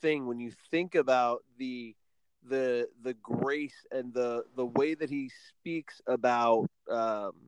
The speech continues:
you know, forgiveness and the way that he speaks about all of these inherent concepts of Christianity. It's so critical to remember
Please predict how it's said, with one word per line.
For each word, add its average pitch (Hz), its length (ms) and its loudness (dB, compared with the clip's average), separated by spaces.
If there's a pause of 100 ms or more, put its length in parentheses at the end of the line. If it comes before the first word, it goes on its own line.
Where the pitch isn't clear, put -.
(1160)
you 123 200 -4
know, 107 320 2
forgiveness 143 1000 8
and 131 360 0
the 123 80 2
way 139 240 4
that 151 140 -6
he 135 120 -6 (140)
speaks - 500 -8
about 120 500 2
all 170 460 2
of 147 100 -8 (120)
these 135 360 -6 (560)
inherent 143 440 0
concepts 131 640 -2
of 113 160 -2 (140)
Christianity. 117 920 -6 (1200)
It's 135 220 0 (160)
so 160 340 12
critical 156 540 4 (100)
to 143 80 -2
remember 131 800 0